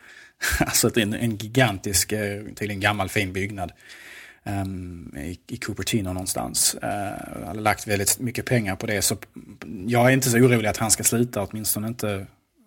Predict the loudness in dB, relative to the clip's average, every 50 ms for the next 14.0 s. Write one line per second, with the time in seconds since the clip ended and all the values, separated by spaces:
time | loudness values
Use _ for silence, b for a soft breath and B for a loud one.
0 | _ _ -20 -20 -20 -20 -20 -20 -16 -10 -10 -8 -8 -6 -4 -2 0 0 0 0
1 | 0 -2 -2 0 0 0 0 0 0 0 0 0 2 4 4 4 2 2 0 -2
2 | -2 2 2 2 2 2 -2 -4 -4 -4 -4 -4 0 2 4 4 4 4 2 -2
3 | b b b b b b b b b b b b b b b b b _ _ _
4 | _ 0 2 4 6 6 6 6 4 4 4 2 4 4 2 0 0 0 -2 -2
5 | -2 -2 -2 0 2 2 2 2 2 2 2 4 4 4 4 4 4 4 4 0
6 | -4 -6 -6 -2 2 4 6 6 6 4 2 0 0 0 0 -2 -2 -2 -2 -2
7 | -2 -2 -4 -4 -6 -8 -12 -14 -12 -6 -4 -2 -2 -2 -2 -2 -2 -4 -4 -6
8 | -8 -12 _ -20 -20 -20 -20 -16 -12 -10 -6 -4 -2 -2 -2 -2 0 2 2 2
9 | 2 2 0 -4 -6 -8 -8 -8 -8 -6 -2 0 0 2 2 2 2 0 0 -4
10 | -8 -14 b b b b b b b b b b b b b -14 -12 -10 -8 -8
11 | -6 -6 -6 -6 -8 -8 -8 -8 -8 -6 -4 0 2 2 2 4 4 6 6 6
12 | 6 6 4 2 2 0 -2 -2 -2 0 0 2 2 2 0 -2 -4 -6 -6 -4
13 | -2 -2 -4 -4 -8 -12 -12 -8 -6 -2 2 2 2 2 2 0 -2 -4 -4